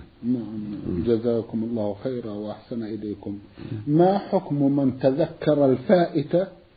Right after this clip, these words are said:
Speaker 1: بعد أن شرع في الحاضرة، هل يغير نيته أو يبقى على وضعه؟ جزاكم الله خيرا.
Speaker 2: كان مع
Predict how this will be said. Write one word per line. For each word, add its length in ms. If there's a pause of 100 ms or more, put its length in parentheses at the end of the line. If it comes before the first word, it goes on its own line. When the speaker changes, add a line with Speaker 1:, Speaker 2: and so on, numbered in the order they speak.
(140)
Speaker 1:
بعد 440
أن 320 (100)
شرع 520
في 80
الحاضرة، 960 (440)
هل 260
يغير 560
نيته 800 (280)
أو 180
يبقى 600
على 160
وضعه؟ 500 (280)
جزاكم 540
الله 220 (100)
خيرا. 260 (1500)
Speaker 2:
كان 280
مع 280